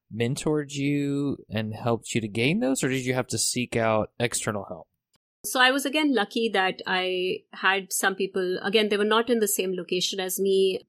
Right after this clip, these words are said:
Speaker 2: As I mentioned, with the same company, I had worked in three different continents. So when I was in Europe, I knew that there were people who had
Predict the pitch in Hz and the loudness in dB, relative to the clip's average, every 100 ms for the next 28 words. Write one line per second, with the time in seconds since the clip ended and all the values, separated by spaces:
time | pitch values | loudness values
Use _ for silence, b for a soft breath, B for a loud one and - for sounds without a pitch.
0 | _ 180 180 185 190 - 196 185 170 - | _ -6 -2 -2 0 0 0 -2 -4 -2
1 | 196 185 185 175 180 180 180 175 175 165 | 0 0 -2 -2 -2 -2 -2 -2 -4 -6
2 | 175 175 180 175 - 196 180 180 180 170 | -8 -6 -6 -4 -4 -4 -4 -4 -6 -4
3 | 175 175 240 285 302 - b b b - | -4 -2 -2 -2 -2 -6 b b b -10
4 | - 196 185 180 185 185 185 190 180 202 | -4 -2 -2 -4 -4 -2 -2 -2 0 2
5 | 240 185 - - _ 190 196 214 233 208 | 4 2 0 -14 _ 2 4 6 6 4
6 | 180 175 175 180 180 170 180 165 175 175 | 0 -4 -4 -8 -6 -6 -6 -2 -2 -2